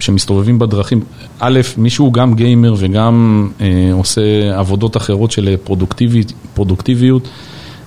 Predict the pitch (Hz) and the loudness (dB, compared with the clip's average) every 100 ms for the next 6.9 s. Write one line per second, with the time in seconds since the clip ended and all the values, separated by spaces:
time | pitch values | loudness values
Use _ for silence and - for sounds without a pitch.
0 | - 87 87 - 90 104 127 120 117 110 | -4 -2 -2 -2 -2 0 0 2 2 2
1 | 107 101 95 95 90 90 110 101 - 101 | 2 0 -2 -2 -2 0 0 0 0 -2
2 | 101 98 98 95 92 95 - - - - | 0 2 4 4 2 0 -6 -20 -20 -20
3 | - - 95 92 95 113 120 110 104 110 | -20 -8 -4 -2 0 0 0 0 0 -2
4 | 104 117 113 98 101 107 104 92 - 127 | -2 0 0 0 0 2 2 2 0 -2
5 | 123 101 104 113 120 110 113 107 101 107 | 0 0 0 0 2 2 2 2 -2 0
6 | 113 - 113 113 - 98 120 131 120 | 0 0 0 0 0 0 2 2 2